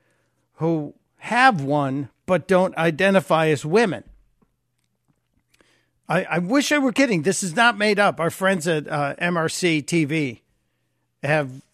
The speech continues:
got this story with the headline, "Cancer Fund Suggests Doctors Replace, quote, vagina with the trans-inclusive term." Are you sitting down? Are you buckled up?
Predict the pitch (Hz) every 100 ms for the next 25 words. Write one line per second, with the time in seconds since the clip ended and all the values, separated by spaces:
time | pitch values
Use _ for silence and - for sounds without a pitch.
0 | - 165 151 175 151 - 175 151 143 139
1 | 143 143 139 170 147 143 139 - 208 214
2 | 180 - 160 151 131 156 123 160 - -
3 | 185 190 - 151 - _ _ _ _ 165
4 | 175 - 208 220 208 - - - 208 190
5 | 170 165 175 170 220 240 147 143 - _
6 | _ _ _ _ - 175 180 185 170 -
7 | 202 220 240 202 196 190 180 - 262 254
8 | - 156 - 156 143 139 131 _ _ _
9 | _ _ _ _ _ _ _ - 156 151
10 | 143 127 - - 165 151 147 147 147 160
11 | 151 - _ _ _ _ _ _ _ _
12 | - 147 135 127 139 156 139 147 151 -